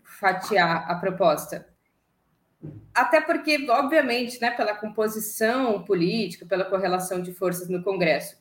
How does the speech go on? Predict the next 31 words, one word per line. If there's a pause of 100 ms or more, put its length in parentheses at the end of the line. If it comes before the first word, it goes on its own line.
interessa
muito
mais
a
proposta
que
visa
a
simplificação
do
sistema
tributário (420)
do
que
a
modificação
da
estrutura,
é,
da
carga (680)
de (100)
tributos,
né,
de
como
ela
é
recolhida
no
Brasil.